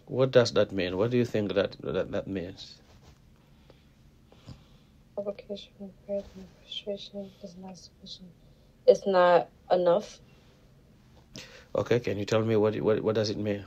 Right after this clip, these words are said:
Speaker 1: What does this mean? This sentence itself, what do you think it means?
Speaker 2: Um,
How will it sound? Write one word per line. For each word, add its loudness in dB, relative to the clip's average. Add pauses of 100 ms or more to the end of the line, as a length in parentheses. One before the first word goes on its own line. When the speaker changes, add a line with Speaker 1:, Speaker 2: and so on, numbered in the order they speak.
Speaker 1:
What -6
does -2
this -2
mean? -6
This 0
sentence 0
itself, -4
what 0
do -2
you 0
think -4
it -6
means? -6 (2000)
Speaker 2:
Um, -12